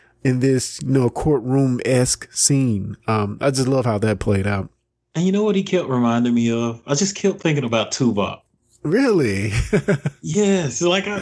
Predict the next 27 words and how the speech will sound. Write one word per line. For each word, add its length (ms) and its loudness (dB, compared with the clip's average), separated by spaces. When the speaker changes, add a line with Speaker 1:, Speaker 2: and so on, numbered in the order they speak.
Speaker 2:
he 220 2
looks 560 0
very, 380 0
not 240 -2
because 240 0
he's 100 -2
black, 380 0
but 160 4
<laughs> 0 -
I 220 2
know 120 0
they 140 4
all 220 2
look 160 -2
alike 300 -6
and 120 -6
all. 60 -4
But 140 2
he, 180 2
I 80 2
mean, 180 4
it 140 2
just, 260 -2
<laughs> 120 -2
he 120 6
looks 420 -2
like 320 -6